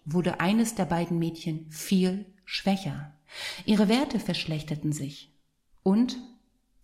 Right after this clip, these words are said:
sie lag im Sterben. Und da war eine Krankenschwester,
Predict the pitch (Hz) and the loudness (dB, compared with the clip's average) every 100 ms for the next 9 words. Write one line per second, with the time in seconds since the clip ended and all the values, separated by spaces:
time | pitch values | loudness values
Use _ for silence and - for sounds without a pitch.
0 | _ - 170 165 175 165 - 170 160 143 | _ -4 -2 -2 -4 -4 -4 -4 -4 -6
1 | - - _ _ _ _ _ _ _ _ | -10 -20 _ _ _ _ _ _ _ _
2 | - - - - 185 190 262 277 226 226 | -20 -20 -20 0 2 4 2 2 2 2
3 | 233 254 - 214 - 147 135 139 - 131 | 2 0 0 -4 -4 -6 -8 -10 -10 -10
4 | 151 | -10